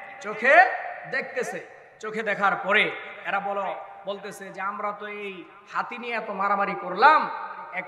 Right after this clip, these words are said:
পর্যায়ে আমরা এখন চোখে দেখতেছি, লও যাই, হাতিটা কিরকম আসলে স্বচক্ষে দেখে আসি।"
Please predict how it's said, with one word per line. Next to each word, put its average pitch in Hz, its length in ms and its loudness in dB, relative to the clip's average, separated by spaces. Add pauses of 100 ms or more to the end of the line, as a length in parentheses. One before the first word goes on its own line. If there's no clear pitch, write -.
পর্যায়ে 196 300 -8
আমরা 185 220 -2
এখন 180 200 -8
চোখে 196 240 -12
দেখতেছি, 190 440 -12
লও 202 220 -2
যাই, 190 200 0 (380)
হাতিটা 226 340 -4
কিরকম 202 520 -6
আসলে 180 380 -6
স্বচক্ষে 226 520 -4
দেখে 165 280 -6
আসি।" 139 300 -6